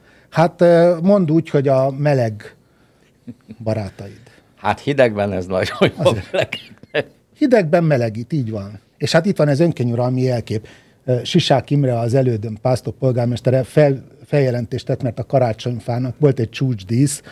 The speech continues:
Speaker 1: amelyik, ö, csillag alakú volt, és önkenyuralmi jelkép miatt. Henrik, így, így, Henrik.
Speaker 2: Kit érdekel a Sisák Imre?
Speaker 1: Így ide tartom, és akkor így össze tudod hozni képben, mintha rajta lenne. Látod?
Speaker 2: Ne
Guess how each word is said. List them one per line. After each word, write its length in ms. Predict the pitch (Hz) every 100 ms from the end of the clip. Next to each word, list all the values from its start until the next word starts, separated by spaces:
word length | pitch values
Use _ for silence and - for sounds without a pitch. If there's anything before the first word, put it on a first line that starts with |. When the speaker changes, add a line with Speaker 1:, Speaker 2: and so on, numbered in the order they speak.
| - - - -
Speaker 1:
amelyik, 460 | 135 131 123 -
ö, 200 | 131 123
csillag 360 | 120 151 123 113
alakú 280 | 127 117 131
volt, 180 | 123 123
és 120 | -
önkenyuralmi 640 | 170 - 135 131 131 131
jelkép 480 | 139 139 139 - 127 - - -
miatt. 240 | 131 113 - -
Henrik, 360 | 147 120 107
így, 180 | 147 123
így, 120 | 135
Henrik. 440 | - 113 98 - -
Speaker 2:
Kit 260 | - 269 220
érdekel 460 | 95 92 90 - 87
a 60 |
Sisák 520 | 85 90 - 82 78
Imre? 300 | - 71 65
Speaker 1:
Így 120 | 180 165
ide 180 | 175
tartom, 400 | 170 185 180 214
és 120 | 190 -
akkor 200 | - 160
így 120 | 156
össze 220 | 196 151
tudod 300 | 156 147 135
hozni 340 | 160 151 143
képben, 320 | 127 156 131 131
mintha 240 | 131 -
rajta 360 | 135 123 - 117
lenne. 360 | 107 101 113
Látod? 340 | 123 143 -
Speaker 2:
Ne 40 | 214